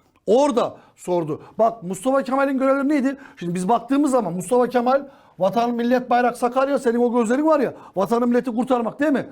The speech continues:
Ama gönderildiğinde yetkiler öyle değildi. Bunun tam tersiydi. Halkın elindeki silah ve cephaneleri toplamak Mustafa Kemal'in göreviydi.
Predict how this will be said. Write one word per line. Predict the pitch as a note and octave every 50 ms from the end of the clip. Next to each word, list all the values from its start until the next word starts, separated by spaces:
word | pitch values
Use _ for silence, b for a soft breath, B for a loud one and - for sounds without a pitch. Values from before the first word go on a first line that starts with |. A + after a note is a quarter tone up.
| B B B B
Ama | - D#3 F3 F3
gönderildiğinde | D#3 C3+ F3+ F#3+ G3 F#3+ G3+ G#3 G#3 F#3+ G3 G3+ G3+ F#3 F#3+ D#3+ B2+ - - _ _
yetkiler | - C3+ D3 F3 F3+ F3+ - - A3 G#3 F3 D3 D#3 F3
öyle | F#3+ G#3 A#3 C#4 C#4 C#4 B B B B B
değildi. | - E3 F3 F3+ E3 D3+ D#3
Bunun | D3 F3 F#3+ F#3 F3 D3+
tam | - G3+ A3 C4 C#4+ D4+ B3 B B B B B _
tersiydi. | G3 F#3+ F#3+ F3+ F#3 - A3+ A3 F3+ E3 A#2+ B B B B B
Halkın | - - F3 G3+ G#3+ G#3 B3 B3+ C4+
elindeki | C4+ C4 C4 B3+ B3 B3 B3 C4
silah | B3+ - A#3 A#3+ A3+ A3 A3
ve | A#3 F#3+
cephaneleri | A#3+ A#3 - A3+ A3+ A3+ A#3+ A#3+ -
toplamak | - G#3+ A3 A3+ A#3 A3+ A3+ A3 - b b b b b b b _
Mustafa | D3+ D3+ D3+ - G3+ F#3 G#3 G3+
Kemal'in | G3+ G3 G3 G3+ G#3 A#3 A#3+
göreviydi. | A3+ A3+ G#3+ G3 E3 C#3+ B2+ -